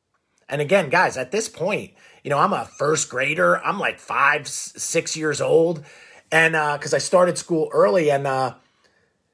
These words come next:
and, man, he throws it, and, man, I rip one. I'm left-handed. I rip one, and, man, it just, just misses this guy.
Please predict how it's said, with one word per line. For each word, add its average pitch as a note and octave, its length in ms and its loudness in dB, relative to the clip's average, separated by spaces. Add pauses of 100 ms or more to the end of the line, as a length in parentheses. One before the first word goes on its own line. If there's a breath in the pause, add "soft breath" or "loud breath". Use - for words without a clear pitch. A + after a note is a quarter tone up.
(140)
and, D3 160 4
man, D#3+ 140 4
he E3+ 120 0
throws F3 360 4
it, F3+ 180 -2
and, C3 220 -8
man, D3 340 -4
I D3+ 140 0
rip D3+ 480 -4
one. F3+ 380 -4 (340 loud breath)
I'm D3+ 220 0
left-handed. D3+ 480 0
I D3 60 2
rip D3+ 380 0
one, F#3+ 380 0
and, D3+ 160 -4
man, D#3+ 240 -2
it G3 220 2
just, D#3 340 0
just G#3+ 420 4
misses F#3 440 2
this D#3+ 200 2
guy. C3 420 2